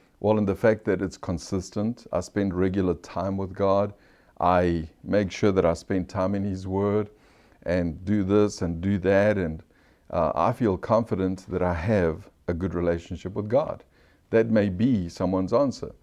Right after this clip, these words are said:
Or someone may say, "No, I'm honestly, if I was to be truthful, I am not satisfied with my relationship with God." And that you may say, "Well, okay, what do you base that on?"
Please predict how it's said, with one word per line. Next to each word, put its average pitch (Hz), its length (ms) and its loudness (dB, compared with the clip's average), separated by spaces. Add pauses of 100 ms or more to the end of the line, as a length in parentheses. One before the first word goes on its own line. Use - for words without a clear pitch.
(460)
Or 104 340 8
someone 107 380 0 (100)
may 101 220 0
say, 98 460 0 (180)
"No, 110 480 2
I'm 101 680 0 (140)
honestly, 110 540 0
if 90 100 -4
I 104 60 4
was 98 260 0
to - 80 -14
be 82 120 -4
truthful, 131 600 2 (640)
I 113 280 4
am 101 440 2
not 113 360 2
satisfied 87 640 0
with 92 220 -8
my 90 100 0
relationship 85 640 -4
with 80 140 -6
God." 62 280 -4 (560)
And 92 200 -2
that 107 180 2
you 107 240 0
may 98 160 2
say, 95 240 4
"Well, 90 380 4
okay, 95 240 -2
what 98 220 2
do 113 60 0
you 120 100 2
base 143 380 -4
that 85 120 0
on?" - 240 -2